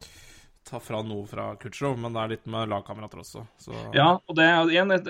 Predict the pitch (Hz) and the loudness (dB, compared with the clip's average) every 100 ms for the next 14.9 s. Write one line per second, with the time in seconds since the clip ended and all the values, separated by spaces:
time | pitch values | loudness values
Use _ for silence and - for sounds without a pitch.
0 | 196 143 135 170 208 185 175 170 190 185 | -6 2 6 6 6 4 4 6 4 4
1 | 185 175 170 165 165 165 160 156 160 156 | 4 4 4 4 2 2 0 -2 4 6
2 | 151 175 160 170 156 - 156 165 156 147 | 8 8 6 6 6 8 8 8 6 6
3 | 131 135 135 131 131 123 - 160 147 139 | 6 4 6 6 6 4 4 2 4 6
4 | 139 135 120 127 127 135 135 143 117 180 | 8 6 6 4 2 0 2 4 6 4
5 | - 147 147 139 147 131 131 117 117 117 | 2 2 4 6 6 6 4 2 -2 -2
6 | 117 107 143 143 _ - - - - 143 | 0 0 0 -4 _ -20 -20 -12 2 6
7 | 143 143 147 147 143 131 127 139 131 113 | 8 6 6 4 4 2 4 4 4 2
8 | 156 139 127 123 - - 117 110 113 120 | 2 4 4 4 0 0 0 0 2 4
9 | 113 113 135 135 123 - 131 127 120 117 | 4 6 6 6 2 -2 -2 4 4 6
10 | 117 117 104 107 107 104 98 104 104 107 | 4 4 4 2 0 0 0 0 -2 -2
11 | 104 107 107 101 101 101 101 101 107 - | 4 6 6 6 4 4 4 6 4 6
12 | 101 107 - 104 101 147 151 131 123 123 | 2 2 2 2 2 2 6 6 6 6
13 | 127 110 135 135 120 117 113 110 110 110 | 6 6 4 4 0 -2 -2 -2 -2 -2
14 | 110 117 139 - - - 151 123 117 | 0 2 2 -2 -18 -10 -8 -8 -10